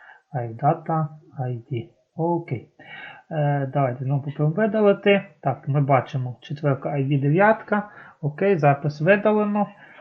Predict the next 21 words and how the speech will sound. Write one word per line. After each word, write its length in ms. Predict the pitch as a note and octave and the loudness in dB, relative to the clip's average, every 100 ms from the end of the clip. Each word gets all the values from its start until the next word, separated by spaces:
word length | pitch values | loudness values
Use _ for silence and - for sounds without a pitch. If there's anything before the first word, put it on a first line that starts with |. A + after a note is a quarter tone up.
| - | -8
Окей, 520 | F3 D3 F#3+ G3 F#3 - | -6 -2 0 0 0 -4
заходимо 580 | C#3+ C3+ - G3 G3 F3+ | -4 -4 0 0 2 -2
і 160 | F3 F3+ | -2 0
у 40 | |
нас 180 | D3 D3+ | 0 0
з 120 | - | -4
списку 460 | - E3 E3 - C#3 | -4 0 0 -2 -4
нашого 380 | D3 D3 C#3+ C3 | -4 -2 -4 -2
запис 500 | B2+ - C3+ - C#3 | -4 -4 -8 -8 -2
видалено. 600 | C#3 D3 A2+ A2 - _ - - - - - _ | 2 2 0 -8 -14 _ -20 -18 -16 -18 -20 _
Ну, 340 | C3+ E3+ F#3+ - | -4 -2 -2 -4
форма, 800 | - E3 F#3 F3+ E3 E3 E3 D3 | -4 2 4 2 0 -2 0 2
е, 200 | D3 C#3 | 2 2
модальне 420 | D#3 D3+ D3 C#3+ | 2 4 4 4
вікно 260 | D3 F#3+ | 0 -2
у 40 | E3 | 0
нас, 480 | C#3+ D3 - - D#3+ | 0 0 -4 -10 -4
е, 180 | C#3+ C3+ - | -2 -4 -4
так 260 | C3+ C#3 | -6 -2
і 60 | C3+ | -2
лишилося. 840 | C3+ C3 - - D3+ B2 A#2 - | -2 -2 -6 -2 0 0 -4 -16